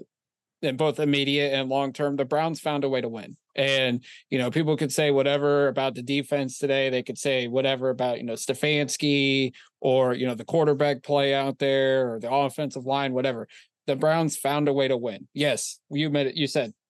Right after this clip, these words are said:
the refs gave us some calls and they were egregious, even from, you know, looking at it, you know, f-, from high atop and not being a Browns fan, taking the cap off. But like you said, we have dealt with this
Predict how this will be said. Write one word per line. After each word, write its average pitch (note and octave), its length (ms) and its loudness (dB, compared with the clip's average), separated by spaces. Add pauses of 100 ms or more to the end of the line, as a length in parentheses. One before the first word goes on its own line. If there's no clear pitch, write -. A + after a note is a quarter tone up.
the C#3 80 0
refs D3 520 -2 (200)
gave D3 180 0
us D3 200 0
some C#3+ 400 0
calls C#3+ 420 4
and B2+ 100 -4
they C#3+ 120 2
were D3+ 280 2
egregious, D3+ 800 -4 (120)
even D3 320 0
from, D3 440 2 (300)
you C#3+ 80 -4
know, C#3 80 0
looking D3 360 -2
at C#3+ 180 0
it, C#3 160 -2 (320)
you D3+ 80 -8
know, C3 240 -4
f-, - 160 -14 (120)
from C#3 220 0
high D3 220 2
atop D3 440 0
and C3 120 -4
not C#3 200 -4
being C#3 260 0
a C3 40 -2
Browns C#3 480 -4 (140)
fan, C#3+ 280 -2
taking C#3 280 -6
the C3+ 60 -6
cap C#3+ 360 -2
off. D3 300 2 (420)
But F3 80 4
like E3 180 4
you C#3+ 120 2
said, B2 300 -2 (260)
we F#3 140 4
have D#3+ 160 0
dealt D#3 220 2
with C3 100 -4
this B2+ 300 -10